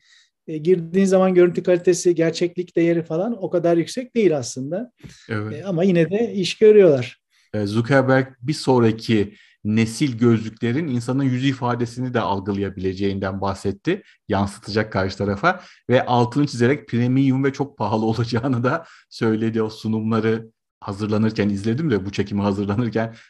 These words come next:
Speaker 2: tekrar bir daha izledim. Peki spor için kullanımını sorayım. Ee, yani ben şimdi nelerde kullanıldığını öğrenmek için size soruyorum. Spor için kullanmak bir,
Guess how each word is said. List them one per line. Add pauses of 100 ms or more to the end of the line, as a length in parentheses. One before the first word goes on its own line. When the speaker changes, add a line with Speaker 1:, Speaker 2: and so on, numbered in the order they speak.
Speaker 2:
tekrar
bir
daha
izledim. (380)
Peki
spor
için
kullanımını
sorayım. (400)
Ee, (460)
yani
ben
şimdi
nelerde
kullanıldığını (200)
öğrenmek
için
size
soruyorum. (200)
Spor
için
kullanmak
bir,